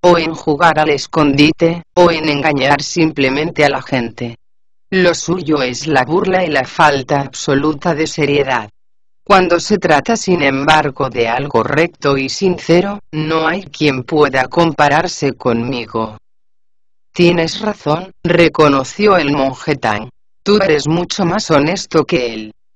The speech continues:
"No comprendo cómo se las arregla", añadió Bachie, más animado.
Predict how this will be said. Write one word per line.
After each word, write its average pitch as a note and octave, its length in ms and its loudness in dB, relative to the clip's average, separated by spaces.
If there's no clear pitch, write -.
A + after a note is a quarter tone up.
"No G3 240 0
comprendo D3 720 0
cómo D#3+ 340 2
se C#3+ 220 -2
las C#3+ 240 -2
arregla", D3+ 680 0
añadió E3+ 580 2
Bachie, F3 640 0
más D#3+ 420 0
animado. A2 720 -2